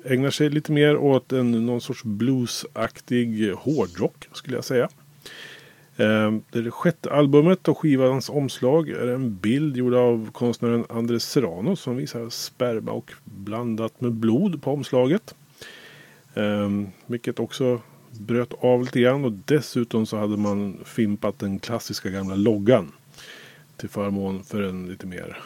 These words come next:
modern, eller vad man ska säga. Eh, upprörde fansen ganska mycket. Eh, man sniffade ju lite mer på den här alternativa rocken som hade funnits under nittiotalets första hälft.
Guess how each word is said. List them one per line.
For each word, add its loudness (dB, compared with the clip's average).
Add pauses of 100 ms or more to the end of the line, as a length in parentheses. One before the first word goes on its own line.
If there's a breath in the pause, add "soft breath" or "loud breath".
(340 loud breath)
modern, -8
eller -12
vad -16
man -12
ska -14
säga. -10 (1120 loud breath)
Eh, -2 (800)
upprörde 4
fansen 0 (160)
ganska 0
mycket. -8 (640 loud breath)
Eh, -2 (160)
man -2
sniffade -2
ju 4
lite 0
mer 0
på -4
den -6
här -12 (720 soft breath)
alternativa -6
rocken -10
som -14
hade -10
funnits -12
under -10 (100)
nittiotalets -14
första -10
hälft. -14